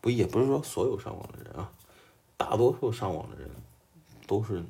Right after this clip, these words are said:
拿着，就是我们拿着一个思想，或者是拿一个话题，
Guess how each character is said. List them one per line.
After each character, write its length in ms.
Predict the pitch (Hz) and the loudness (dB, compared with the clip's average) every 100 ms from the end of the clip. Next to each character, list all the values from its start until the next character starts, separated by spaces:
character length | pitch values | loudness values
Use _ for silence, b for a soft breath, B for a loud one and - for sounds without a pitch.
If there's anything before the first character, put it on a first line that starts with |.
| - - _ _ _ _ _ _ - | -14 -20 _ _ _ _ _ _ -2
拿 380 | 101 - - 104 | 0 0 -2 2
着， 340 | 104 82 - - - _ _ _ _ _ _ _ _ _ _ - _ _ _ _ _ _ _ _ _ _ _ - | 4 4 2 -8 -20 _ _ _ _ _ _ _ _ _ _ -20 _ _ _ _ _ _ _ _ _ _ _ -20
就 140 | - 107 | -6 -2
是 440 | 98 78 - - - - _ | 0 0 -2 -6 -10 -16 _
我 120 | - 95 | -2 0
们 120 | 90 | 0
拿 160 | - | 0
着 100 | 98 | 2
一 200 | 113 90 | 2 4
个 160 | 101 98 | 4 4
思 280 | - - 107 | 2 -2 -2
想， 140 | 98 - 95 | -2 -6 -12
或 180 | - 85 | -2 0
者 120 | 80 | 0
是 140 | 85 | -2
拿 200 | 80 80 | -6 -6
一 80 | 85 | -6
个 80 | 90 | -6
话 260 | - 87 87 | -6 -8 -8
题， 320 | - - | -14 -16